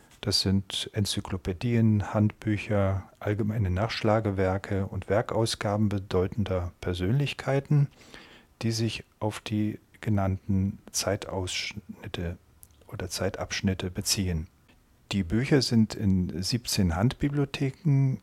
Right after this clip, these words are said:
untergliedert, äh, zu den einzelnen Wissensgebieten. Daher beginnt die jeweilige Standortbezeichnung in unserem Katalog und auf dem Rücken der Bücher, äh, immer mit der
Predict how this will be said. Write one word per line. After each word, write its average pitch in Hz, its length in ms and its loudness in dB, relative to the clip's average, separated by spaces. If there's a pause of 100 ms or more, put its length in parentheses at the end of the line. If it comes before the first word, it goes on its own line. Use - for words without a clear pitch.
(140)
untergliedert, 117 920 0 (800)
äh, 104 420 2 (140)
zu - 160 0
den 107 200 2
einzelnen 98 540 2
Wissensgebieten. 139 1040 2 (1300)
Daher 117 680 4 (140)
beginnt 110 640 0
die 113 60 -2
jeweilige 101 680 0
Standortbezeichnung 113 1500 0
in 110 120 0
unserem 107 320 0
Katalog 107 580 -2
und 98 140 0
auf 90 140 -6
dem 92 380 0 (200)
Rücken 104 280 2
der 107 120 -2
Bücher, 101 560 -2 (840)
äh, 95 160 0
immer 110 220 2
mit 101 220 2
der 95 340 0